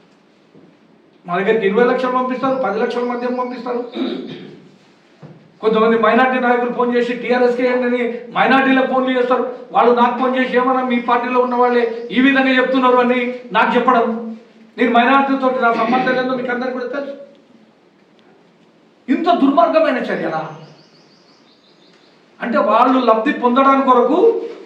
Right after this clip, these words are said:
వాళ్ళు ఏదో కావాలనే దాని మీద మన, మా పార్టీ వాళ్ళనే ఓడగొట్టుకోవాలనే ఆలోచన. అటువంటి వాళ్ళ మీద పార్టీ ఖచ్చితంగా చర్య తీసుకుంటారు.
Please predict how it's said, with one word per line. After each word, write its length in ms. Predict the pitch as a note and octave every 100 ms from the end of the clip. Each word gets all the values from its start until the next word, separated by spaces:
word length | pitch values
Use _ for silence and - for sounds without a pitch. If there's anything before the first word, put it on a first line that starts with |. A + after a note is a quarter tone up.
| - - _ _ _ _ _ _ _ _
వాళ్ళు 400 | D#3 D#3 C4+ C4+
ఏదో 540 | B3 B3 - C#4+ C4 -
కావాలనే 880 | G#3 B3+ C#4+ C#4 C4+ C4+ B3+ B3+ - -
దాని 240 | - A#3 C4
మీద 200 | B3+ G#3+ - - - - - - - E3+
మన, 380 | G#3+ D4 - A#3
మా 300 | A#3 C#4 D4
పార్టీ 260 | E4 E4 D#4+
వాళ్ళనే 280 | D#4 D#4
ఓడగొట్టుకోవాలనే 1040 | D4 C4+ C#4 C#4 C#4 C4+ C4 B3 A#3+ A#3+ - - -
ఆలోచన. 520 | F#3+ A#3+ - - - - - - - _ _ _ - - _ -
అటువంటి 320 | F#3 F#3 G3+ F#3
వాళ్ళ 240 | F#3+ A3+
మీద 100 | A#3+
పార్టీ 360 | A3 G3 G3 -
ఖచ్చితంగా 460 | F3+ F3+ G3+ G3+
చర్య 360 | G3+ F#3 F#3 F#3+
తీసుకుంటారు. 480 | F#3+ F#3+ F#3 G3+